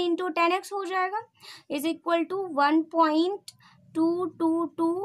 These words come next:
repetition into ten हो जाएगा। तो अब हम यहाँ पे क्या करेंगे, जब इसमें टेन से मल्टीप्लाई करेंगे तो ये हंड्रेड एक्स हो जाएगा, is equal to यहाँ पर वन टू पॉइंट टू टू टू रिपीटेड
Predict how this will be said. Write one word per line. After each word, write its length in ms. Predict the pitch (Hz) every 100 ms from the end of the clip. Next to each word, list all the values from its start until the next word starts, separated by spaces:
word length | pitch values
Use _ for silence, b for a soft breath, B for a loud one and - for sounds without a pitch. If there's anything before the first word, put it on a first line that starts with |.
| - 285
repetition 600 | 294 302 311 311 370 339
into 280 | 320 311 330 330
ten 200 | 339 370
हो 120 | 370
जाएगा। 420 | 349 359 349 392 415 B B B _
तो 160 | 302 311
अब 280 | - -
हम 120 | 330 381
यहाँ 260 | 381 370 339
पे 120 | 381
क्या 160 | 370 381
करेंगे, 400 | 359 311 302 320
जब 180 | 359
इसमें 260 | 330 330 349
टेन 220 | 330 311
से 100 | 339
मल्टीप्लाई 480 | 370 339 349 320 339
करेंगे 300 | 330 339 339
तो 120 | 339
ये 100 | 339
हंड्रेड 460 | 330 302 285 302 349
एक्स 240 | 359 359
हो 80 | 359
जाएगा, 400 | 330 359 359 359 392 B B B B
is 120 | 302
equal 360 | 330 330 392 392
to 200 | 320 349
यहाँ 280 | 330 294 302 302
पर 140 | 370
वन 460 | 349 240 294 330 381 359
टू 220 | 349 370 403
पॉइंट 420 | 320 302 302 330 320
टू 280 | 302 294
टू 320 | 302 302 277 294 277
टू 180 | 285 330
रिपीटेड 500 | 302 254 254 247